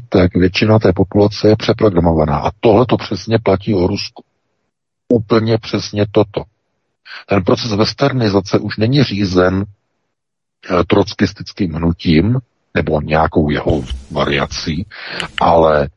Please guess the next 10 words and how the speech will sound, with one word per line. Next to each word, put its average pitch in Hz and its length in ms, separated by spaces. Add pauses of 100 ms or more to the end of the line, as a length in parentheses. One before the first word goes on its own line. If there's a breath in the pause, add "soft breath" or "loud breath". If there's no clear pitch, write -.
(220)
tohleto 107 760
je 95 260
dneska 98 520
řízeno 92 720 (1200)
mediálně, 123 1160 (580)
průmyslově 101 1300
vzdělávacím 87 1300 (240)
konglomerátem 85 1200 (260)
západního, 76 960 (340)
eh, 82 240